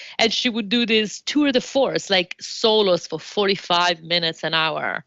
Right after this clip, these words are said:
And I remember seeing her. She's the opposite of Lario. She's, like, five feet. She's tiny, very, very tiny. She was bare-chested, short hair, fierce. And here I am, fifteen years old, and I'm like, "Wait, wait, wait, I wanna do that. What is that?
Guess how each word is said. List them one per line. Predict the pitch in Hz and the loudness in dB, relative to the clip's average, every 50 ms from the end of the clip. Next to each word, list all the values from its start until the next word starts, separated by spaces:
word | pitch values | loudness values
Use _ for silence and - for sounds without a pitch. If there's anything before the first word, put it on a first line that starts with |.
| _ _ - - - - - - - - - | _ _ -20 -20 -20 -20 -20 -20 -20 -12 -2
And | - 202 220 220 220 220 220 190 | 0 2 4 4 4 2 2 2
I | 208 220 | 0 0
remember | 214 226 226 226 233 233 220 208 | 0 0 -2 -2 -2 -2 -2 -4
seeing | - - - 226 220 214 | -2 -2 -2 -2 0 0
her. | 202 214 151 190 | 0 0 -2 -2
She's | - - - 254 262 247 214 - | -2 -2 0 2 2 0 0 0
the | 214 202 | 0 0
opposite | 190 214 - 254 233 202 214 202 | 0 2 0 -2 -4 -2 -2 -2
of | 208 202 | -2 0
Lario. | 180 160 160 165 165 170 185 185 202 196 | 2 2 2 2 0 0 0 0 0 -2
She's, | - - 165 | -6 -4 -2
like, | - 180 175 | 0 0 0
five | - - - 190 190 208 196 | -2 -2 -2 0 0 0 -2
feet. | - - - - 165 170 170 | -4 -10 -10 -10 -10 -8 -8
She's | - - - 170 - - | -8 -8 -8 -8 -12 -8
tiny, | - - 180 180 180 180 165 156 156 160 175 233 247 _ _ _ _ | -4 -2 0 0 0 -2 -2 -4 -6 -8 -8 -10 -14 _ _ _ _
very, | 156 160 190 202 202 208 208 | -4 0 0 2 2 0 0
very | 185 185 185 185 | 0 -2 -2 -2
tiny. | - 185 175 165 160 156 151 151 156 - 190 170 | -2 -2 -2 -2 -2 -4 -8 -10 -10 -12 -14 -12
She | - - 202 | -8 -6 -4
was | 165 170 175 160 - - _ _ _ | -4 -4 -6 -8 -10 -16 _ _ _
bare-chested, | 208 214 214 208 214 - - 220 196 190 - - 190 175 | 2 2 2 2 0 -2 0 0 0 0 -2 -6 -6 -4
short | - - - 226 196 190 185 | -4 -4 -4 -2 -2 -4 0
hair, | - 202 190 180 180 170 170 175 170 - _ - - - - - - - _ _ - | 2 2 4 4 2 2 0 -2 -4 -8 _ -20 -20 -20 -20 -20 -20 -20 _ _ -18
fierce. | - - - - - 285 247 208 170 151 - - - - - - - - - _ _ _ _ - | -16 -16 -6 0 2 4 4 4 2 0 -2 -8 -12 -12 -12 -12 -12 -14 -16 _ _ _ _ 0
And | - 208 208 | 0 0 2
here | 208 226 214 | 2 2 2
I | 214 214 | 2 2
am, | 208 208 202 196 | 2 2 0 -2
fifteen | 185 - 220 202 - - 220 202 | -4 -8 -12 -12 -8 -6 -6 -4
years | 196 190 190 190 175 165 | -2 -2 -2 -2 -2 -2
old, | 190 185 185 180 | -2 -2 0 0
and | 175 180 | 0 0
I'm | 175 | 0
like, | 180 175 175 165 | -2 -4 -2 0
"Wait, | 190 185 180 | 0 0 2
wait, | 170 180 170 | 2 0 0
wait, | 156 160 160 156 - | 0 0 -2 0 0
I | - 170 180 | 0 0 0
wanna | 165 165 170 160 156 | 0 -2 -2 -4 -4
do | 147 151 143 143 | -4 -6 -8 -6
that. | - 151 143 139 | -4 -4 -4 -2
What | 151 185 196 | -2 -2 -2
is | 214 180 - | -4 -6 -6
that? | - 135 131 - - - | -6 -4 -4 -4 -6 -10